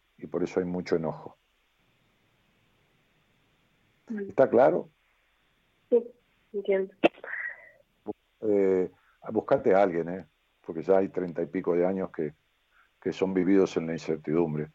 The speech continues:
Speaker 1: Buscate a alguien y sentate y habla a fondo y poné la cabeza y el corazón y el alma, este, y, y todo lo que hay que poner,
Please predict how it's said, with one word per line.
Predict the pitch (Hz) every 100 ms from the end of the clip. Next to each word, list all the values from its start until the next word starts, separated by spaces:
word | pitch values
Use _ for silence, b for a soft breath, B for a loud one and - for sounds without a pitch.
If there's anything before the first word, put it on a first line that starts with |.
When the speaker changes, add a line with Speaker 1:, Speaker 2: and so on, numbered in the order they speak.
| b b -
Speaker 1:
Buscate | - 110 92 76
a |
alguien | 92 98 90
y | 85
sentate | - 76 98 98 92
y | 82
habla | 73 80 82
a |
fondo | - 98 98 95 85
y |
poné | - 80 90
la | 85
cabeza | 76 80 98 98 - 90
y |
el | 78
corazón | - 69 65 - 98 98
y | 82
el | 80
alma, | 92 98 101 117 - _ _ _ _ -
este, | 80 - 82 78 73 -
y, | - 80 -
y | 76
todo | - 98 90
lo | 80
que | 87
hay |
que | 85
poner, | 76 85 107